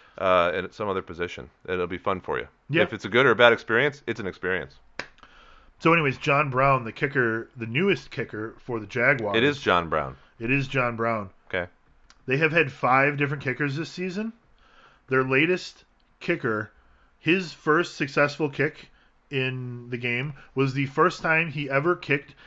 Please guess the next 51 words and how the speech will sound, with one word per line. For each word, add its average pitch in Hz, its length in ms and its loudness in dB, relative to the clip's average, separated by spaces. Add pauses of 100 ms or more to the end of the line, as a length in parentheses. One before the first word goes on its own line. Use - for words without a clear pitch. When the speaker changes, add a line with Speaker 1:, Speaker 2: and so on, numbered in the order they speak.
(100)
Speaker 2:
in 131 140 -2
a 127 80 0
football 135 500 0
game, 98 280 -10 (680)
ever 147 300 4
in 139 80 0
his 123 240 -6
life. 104 480 -8
Speaker 1:
Wow. 85 280 -2 (100)
Speaker 2:
Never 131 220 2
played 147 340 0
college 160 540 2
or - 160 -6
high 160 140 2
school. 185 540 2 (1160)
Never 143 220 4
played 143 220 2
in 127 100 0
any 139 200 0
other 147 200 2
pro 147 200 4
games. 147 240 -2
He's 156 140 -4
a 135 40 -6
soccer 151 320 2
player - 360 -12 (100)
Speaker 1:
Hmm. 101 140 -12 (100)
Speaker 2:
that 123 140 -2
they 127 100 2
signed 98 420 -8 (640)
that 117 320 0 (220)
kicked 143 260 -6
a 147 60 -4
field 208 240 2
goal, 113 320 2
and 117 120 -8
that 123 120 0
was 131 140 -2
the 139 60 -4
first 143 220 -2
time 139 160 -2
he 131 80 -2
ever 135 140 -2
kicked 135 160 -8
a 123 40 -14
field 131 200 0
goal 120 100 -6
in 113 60 -4
a 113 40 -6
live 110 240 -4
game. 92 260 -14